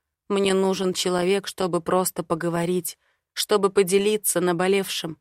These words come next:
Привычка нести всё в себе угнетает. Матери с отцом я подобного не скажу. Это смерть для них. А друзей у меня, как показывает время,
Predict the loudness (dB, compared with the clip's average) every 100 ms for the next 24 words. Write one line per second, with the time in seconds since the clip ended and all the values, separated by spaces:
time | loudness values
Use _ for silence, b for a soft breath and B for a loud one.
0 | _ _ _ _ _ 0 4 6 4 2
1 | 0 -2 0 -2 -2 -2 -2 -2 -2 -2
2 | -2 2 0 b b _ -2 0 0 0
3 | -2 -4 -4 -10 -20 _ _ _ _ _
4 | _ _ _ _ _ _ _ _ _ _
5 | _ _ _ _ _ _ _ _ _ -2
6 | -2 0 -2 0 0 -2 -2 -2 0 2
7 | 2 0 0 0 0 0 2 2 -2 -6
8 | -8 -6 -8 -10 _ _ _ -2 -2 2
9 | 0 2 0 -2 -4 -6 -2 0 0 -2
10 | -8 -20 _ _ 0 0 2 0 2 4
11 | 4 4 2 4 4 4 2 -4 -2 -4
12 | 0 0 0 -4 -6 0 2 4 2 -2